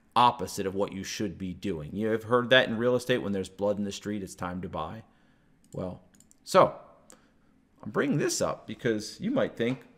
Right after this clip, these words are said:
"Well, that's, that's very cute, Jared. That's nice of you to say." Hindsight's twenty twenty, my man. It's always easy in hindsight, isn't it?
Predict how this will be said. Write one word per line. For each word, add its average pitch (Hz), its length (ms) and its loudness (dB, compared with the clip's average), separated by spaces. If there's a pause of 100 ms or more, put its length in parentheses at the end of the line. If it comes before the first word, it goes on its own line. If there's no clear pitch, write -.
(240)
"Well, 127 100 -6
that's, 151 440 0 (800)
that's 294 220 -8
very 98 260 2
cute, 107 280 -4
Jared. - 300 0
That's - 260 -4
nice 127 280 -2
of 131 100 -6
you 277 120 -4
to 233 60 -4
say." - 400 -2 (2250)
Hindsight's 156 560 8
twenty 214 260 4
twenty, 240 280 4
my 131 160 6
man. 247 340 2
It's - 180 -6
always 120 400 4
easy 104 300 -2
in 101 100 -4
hindsight, 135 540 2
isn't 104 180 2
it? 71 160 -10